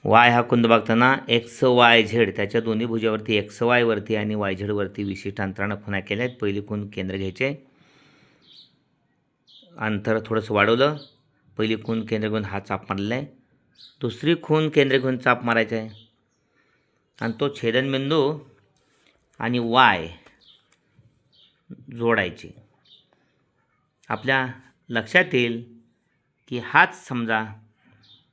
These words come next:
काटकोन त्रिकोणाच्या कोन दुभाजकांचा जो एकसंपाती बिंदू आहे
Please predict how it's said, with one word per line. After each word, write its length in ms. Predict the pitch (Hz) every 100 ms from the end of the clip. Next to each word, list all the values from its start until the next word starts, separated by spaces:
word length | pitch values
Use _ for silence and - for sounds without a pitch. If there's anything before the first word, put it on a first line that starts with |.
| _ _ _ _ _ _ _ _ _ _ _ _ -
काटकोन 480 | 107 - - 147 143
त्रिकोणाच्या 640 | 127 - 113 107 110 107
कोन 280 | 107 117 117
दुभाजकांचा 800 | 107 104 101 101 101 101 113 120 147 151 _ _ _ _ _ _ _ _ _ _ _ _ -
जो 200 | 113 110
एकसंपाती 720 | 110 107 151 170 165 180 180 175
बिंदू 240 | 156 139
आहे 280 | 135 120